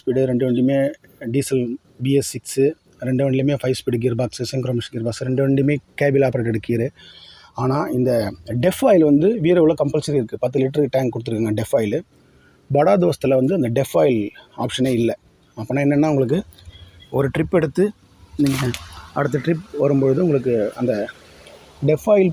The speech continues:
போடாதனால ஒரு, ஒரு பெனிஃபிட் இருக்கு உங்களுக்கு.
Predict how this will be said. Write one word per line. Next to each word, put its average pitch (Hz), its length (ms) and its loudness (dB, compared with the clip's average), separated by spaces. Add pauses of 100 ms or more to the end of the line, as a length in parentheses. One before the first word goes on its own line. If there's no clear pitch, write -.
போடாதனால 170 600 4
ஒரு, 123 380 0 (480)
ஒரு 143 160 2
பெனிஃபிட் 156 120 2
இருக்கு 139 340 0
உங்களுக்கு. 110 280 -2